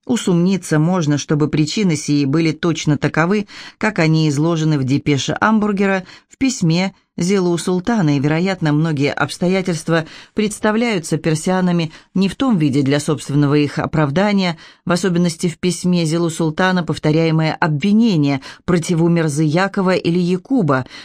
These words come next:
служившего прежде при шахе и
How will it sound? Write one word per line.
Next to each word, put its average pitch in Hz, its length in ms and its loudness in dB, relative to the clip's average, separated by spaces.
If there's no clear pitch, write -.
служившего 180 640 0
прежде 175 560 -2
при 185 200 2
шахе 175 640 0
и 220 240 0